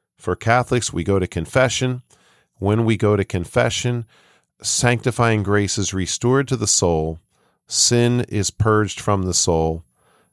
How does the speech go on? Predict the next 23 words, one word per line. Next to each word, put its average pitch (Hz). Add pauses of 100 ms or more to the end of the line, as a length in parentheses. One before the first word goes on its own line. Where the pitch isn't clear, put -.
(180)
And 87
once 90
again, 85
we 85
are 82
all 87
lit 87
up 90
with 80
sanctifying 80
grace. 80
We 95
have 90
the 82
Holy 90
Spirit 87
living 101
within 98
us, 73 (380)
which 123
means 147
there's 110
potential 113